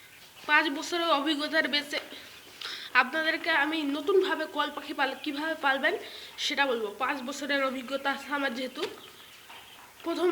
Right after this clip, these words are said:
আমি দুই হাজার ষোলো সালে কোয়েল পাখি পালন শুরু করেছিলাম মাত্র একটা পাখি দিয়ে, যেটা মারা গেছিলো বললাম এর আগে। তারপর দুইটা পাখি আনছিলাম, যেটা একশোটা ডিম পারছিল, দুইটা পাখি মাদি ছিল,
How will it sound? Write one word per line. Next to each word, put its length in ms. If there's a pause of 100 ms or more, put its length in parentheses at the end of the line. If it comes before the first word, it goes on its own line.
(100)
আমি 200
দুই 140
হাজার 240 (640)
ষোলো 240 (120)
সালে 220 (880)
কোয়েল 220
পাখি 140 (220)
পালন 180 (120)
শুরু 180
করেছিলাম 380 (1120)
মাত্র 180 (140)
একটা 260
পাখি 240
দিয়ে, 140 (500)
যেটা 240
মারা 200
গেছিলো 400 (540)
বললাম 340
এর 120
আগে। 140 (580)
তারপর 200 (100)
দুইটা 260
পাখি 220
আনছিলাম, 360
যেটা 220
একশোটা 420
ডিম 160
পারছিল, 360 (640)
দুইটা 280
পাখি 160 (160)
মাদি 300
ছিল, 120